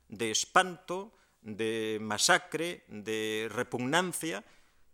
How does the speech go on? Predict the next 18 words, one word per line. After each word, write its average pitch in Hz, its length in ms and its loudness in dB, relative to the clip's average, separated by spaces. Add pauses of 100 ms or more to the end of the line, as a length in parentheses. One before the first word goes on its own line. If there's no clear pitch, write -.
(580)
insertarlo 156 720 2
en 151 60 -2
lo 131 100 2
que 147 80 -2
es 139 100 -4
un 151 160 -4
proyecto 151 720 2 (340)
que 135 160 4
da 185 600 2
significado 127 1040 0 (420)
a 120 140 4
esa 127 260 2
imagen, 98 640 -6
que 117 120 0
no 143 120 -2
es 170 100 -4
una 135 180 -2
mera 123 340 -4